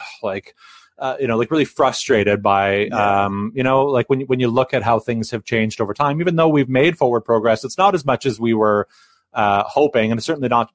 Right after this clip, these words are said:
Speaker 1: as much as we had thought when we were twenty-one, right?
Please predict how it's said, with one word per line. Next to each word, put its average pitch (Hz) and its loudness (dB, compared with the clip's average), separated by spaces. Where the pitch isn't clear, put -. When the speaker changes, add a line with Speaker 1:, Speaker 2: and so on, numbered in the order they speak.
Speaker 1:
as 113 -10
much 113 0
as 101 -4
we 110 0
had 101 0
thought 120 0
when 110 -8
we 107 -4
were 101 0
twenty-one, 107 0
right? 98 0